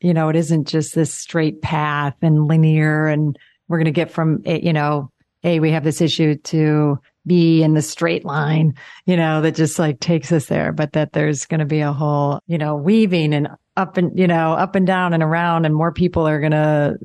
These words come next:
you know, be a part of it than maybe we considered and all of that. So I think when we can understand that and, and operate that way, because otherwise we think, like, "Oh, it should, you know, someone should just give me ten easy steps on how to figure this out, and then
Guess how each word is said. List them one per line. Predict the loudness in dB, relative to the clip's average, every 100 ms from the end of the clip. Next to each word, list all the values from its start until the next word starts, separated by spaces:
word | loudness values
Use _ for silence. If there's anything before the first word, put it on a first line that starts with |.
| -4
you | 0
know, | 2 2
be | 2 4 4 2
a | 0
part | 0 0 2
of | 0
it | 0
than | 2 2
maybe | 2 2
we | 2 2
considered | 0 0 0 2 0
and | 2 0 0 -6 -20 -20 _ -2
all | 0 0
of | 0
that. | 0 0
So | 0 0 -2 -6 _ 0
I | 0
think | 0 2
when | 2
we | 2
can | 2 2 2 -4 -18 -20 _
understand | 0 2 0 0 2 2
that | 2 2
and, | 4 4 2
and | 2 4 4 2 _ -4
operate | -2 2 2 0 0
that | -2
way, | 0 2 2 0 -4
because | -4 -2 0
otherwise | 2 2 2 0
we | 0
think, | 0 0 0
like, | 0 2
"Oh, | 2 2
it | -2
should, | -4 -4 0
you | 0
know, | 0 -2 -6
someone | -4 0 0
should | 0 0
just | -2 0
give | 0
me | 0
ten | 0 0
easy | 2 2 0
steps | 0 -4 -2
on | 0
how | 2 2
to | 0
figure | -2 0 0 0
this | 0
out, | 0 0 0 2
and | 4
then | 4 2